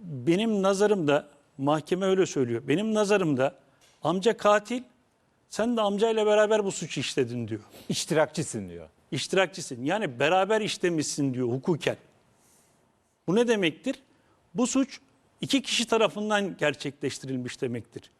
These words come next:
Speaker 1: Şu andaki tutuklama nedenlerine baktığınız zaman hukuken iki tane cinayet sanığı var.
Speaker 2: Peki.
Speaker 1: Bunlardan bir tanesi bu itirafçı dediğimiz cani,
Speaker 2: Peki, bizzat
Speaker 1: diğeri amca.
Speaker 2: Bizzat amca mıdır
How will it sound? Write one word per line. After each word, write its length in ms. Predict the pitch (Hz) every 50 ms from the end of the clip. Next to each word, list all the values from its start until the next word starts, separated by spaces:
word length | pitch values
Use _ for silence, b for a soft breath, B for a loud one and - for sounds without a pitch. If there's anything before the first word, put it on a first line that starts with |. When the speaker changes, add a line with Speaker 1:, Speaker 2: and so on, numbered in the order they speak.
| _
Speaker 1:
Şu 200 | - - - 185
andaki 360 | 185 190 185 180 160 - 156
tutuklama 540 | - - - - 220 208 - 202 208 233 247
nedenlerine 720 | 214 208 196 185 185 175 165 160 156 151 139 139 135 127 135
baktığınız 480 | 156 160 - - - 233 254 262 214
zaman 280 | 175 175 151 135 131 - - - _
hukuken 580 | 175 165 - - 262 247 - 214 240 269 262 b b b b b b b _ -
iki 260 | 170 - - 277 -
tane 300 | - 247 240 226 214 175
cinayet 340 | 180 175 175 160 143 131 -
sanığı 360 | - 139 127 120 120 120 113
var. 120 | 117 - - _ _ _ _
Speaker 2:
Peki. 260 | - 165 156 - 165 -
Speaker 1:
Bunlardan 520 | 165 208 226 233 226 220 208 220 208 208
bir 60 | 208 214
tanesi 580 | - 233 226 220 214 196 - - 170 135 131 - _ _ _
bu 120 | 160 170 185
itirafçı 520 | 185 - - - 220 214 220 - 262 233
dediğimiz 420 | 254 240 233 262 254 262 247 220
cani, 400 | 208 254 254 247 254 247 269 285 - b b b
Speaker 2:
Peki, 80 | - 117 180 226
bizzat 360 | 262 240 185 160 - 196 185 180
Speaker 1:
diğeri 120 | 269 285 - - _ _ _ _ _
amca. 380 | 202 214 226 208 170 156 117 - - _ -
Speaker 2:
Bizzat 720 | 110 110 185 226 240 190 147 127 156 208 196 190 196 - - - _ _ _ _
amca 540 | 175 180 196 196 190 190 160 131 220 226 208
mıdır 600 | 190 170 123 110 131 117 101 87 - - - _